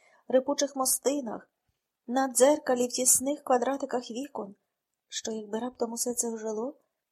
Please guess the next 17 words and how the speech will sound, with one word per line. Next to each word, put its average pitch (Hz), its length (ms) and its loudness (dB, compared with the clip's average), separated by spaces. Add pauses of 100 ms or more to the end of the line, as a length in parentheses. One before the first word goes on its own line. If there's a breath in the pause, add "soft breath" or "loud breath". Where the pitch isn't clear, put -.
(380)
Катря 226 300 -2
б 220 100 -6
сама 247 300 0
не 247 100 -4
повірила, 220 500 -4
що 220 300 2
вичарувала, 208 680 -4
виплекала 226 640 -2
під 240 180 -10
серцем 285 520 2 (520 soft breath)
от 247 220 -4
таку 254 420 2
до 247 160 2
одору 254 420 2
солодющу 240 1040 0
і 254 60 -6
звабну 196 640 0